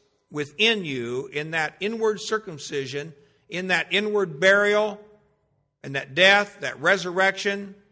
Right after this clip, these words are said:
and the new life, take the members of your body now and put them to death. And all the things that are associated with that. And all of these negative things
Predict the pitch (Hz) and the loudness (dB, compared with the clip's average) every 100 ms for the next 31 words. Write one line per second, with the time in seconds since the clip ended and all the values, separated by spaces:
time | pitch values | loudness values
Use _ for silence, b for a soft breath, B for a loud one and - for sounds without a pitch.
0 | _ _ _ _ 123 131 143 190 214 202 | _ _ _ _ -10 -8 -2 -2 2 2
1 | 175 147 143 143 - _ _ _ _ _ | 2 0 -2 -8 -18 _ _ _ _ _
2 | _ _ _ _ _ _ _ _ _ _ | _ _ _ _ _ _ _ _ _ _
3 | 190 208 202 160 143 160 208 214 196 165 | 2 2 2 -2 -2 0 0 2 -2 -2
4 | 165 170 156 180 190 175 151 135 127 123 | -6 -8 -2 0 2 2 -2 -6 -8 -8
5 | 131 135 _ _ - - _ _ _ _ | -10 -14 _ _ -20 -20 _ _ _ _
6 | _ - 127 - 170 170 160 156 143 123 | _ -18 -18 -12 -12 -10 -12 -8 -6 -6
7 | - - _ _ _ _ _ _ _ _ | -10 -20 _ _ _ _ _ _ _ _
8 | _ _ _ _ - 135 143 170 202 220 | _ _ _ _ -16 -6 0 4 6 6
9 | 208 196 202 202 190 196 160 156 151 226 | 2 0 0 0 -2 -6 -4 -2 -2 0
10 | 214 - 165 123 110 123 120 123 104 - | 0 0 -4 -4 -6 -14 -16 -14 -14 -16
11 | _ _ _ _ _ _ _ _ _ _ | _ _ _ _ _ _ _ _ _ _
12 | _ _ _ _ _ _ _ _ _ _ | _ _ _ _ _ _ _ _ _ _
13 | - 135 175 185 175 175 156 170 180 170 | -6 0 2 0 -2 -6 -2 -2 -2 -4
14 | 151 156 170 156 113 110 - | -8 -4 -4 -4 -8 -12 -14